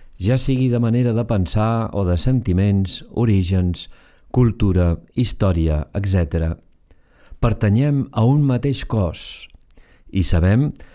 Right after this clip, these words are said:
que Déu ens ha cridat a participar-hi com a família seva,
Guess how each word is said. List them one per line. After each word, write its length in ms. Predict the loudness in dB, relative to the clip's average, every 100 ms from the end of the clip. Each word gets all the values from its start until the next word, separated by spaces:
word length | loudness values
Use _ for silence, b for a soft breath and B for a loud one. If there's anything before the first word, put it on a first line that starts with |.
| B -8
que 160 | -2 0
Déu 380 | 2 2 2 2
ens 160 | 0
ha 60 | 0
cridat 400 | 0 0 0 0
a 60 | 0
participar-hi 760 | 0 0 -2 0 0 0 0 -4 -10 -20 -4
com 160 | 0 0
a 60 |
família 460 | 0 0 0 0 0
seva, 460 | 2 0 2 -2